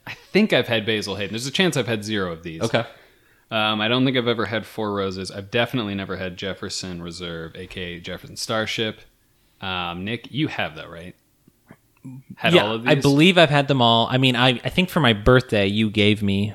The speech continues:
Speaker 3: Basil Hayden.
Speaker 2: I did give you a bottle
Speaker 3: So,
Speaker 2: of Basil Hayden for your
Speaker 3: I think
Speaker 2: birthday.
Speaker 3: that's pr-, I think it's probably got some left in it. You know, once you get below a threshold, you just stop drinking it, 'cause that's how I work.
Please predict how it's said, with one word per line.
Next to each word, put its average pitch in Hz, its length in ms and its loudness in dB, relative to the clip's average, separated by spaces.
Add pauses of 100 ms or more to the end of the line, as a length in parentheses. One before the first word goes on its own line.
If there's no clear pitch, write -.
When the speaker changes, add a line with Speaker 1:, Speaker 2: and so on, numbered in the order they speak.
Speaker 3:
Basil 101 380 -2
Hayden. 92 340 -6
Speaker 2:
I 104 60 2
did 101 220 0
give 101 100 2
you 98 80 2
a - 20 -2
bottle 95 200 8
Speaker 3:
So, 110 40 8
Speaker 2:
of 104 40 4
Basil 92 260 -2
Hayden 90 240 -6
for 113 100 -8
your 120 140 2
Speaker 3:
I - 20 -8
think 131 160 4
Speaker 2:
birthday. 123 120 2
Speaker 3:
that's - 300 -2 (180)
pr-, - 180 -14
I 139 60 -6
think 147 240 -2
it's 135 100 -8
probably 123 220 6
got 110 160 0
some 117 260 2
left 113 240 2
in 113 120 2
it. 120 40 -4
You 175 80 6
know, 117 160 6
once 135 300 4
you 120 80 4
get 113 180 6
below 113 240 4
a 104 60 0
threshold, 110 480 -4
you 98 80 -4
just 95 140 -4
stop 98 220 -4
drinking 95 360 -8
it, 92 160 -12
'cause - 80 -20
that's - 180 -14
how 92 140 -10
I 92 100 -10
work. 92 280 -14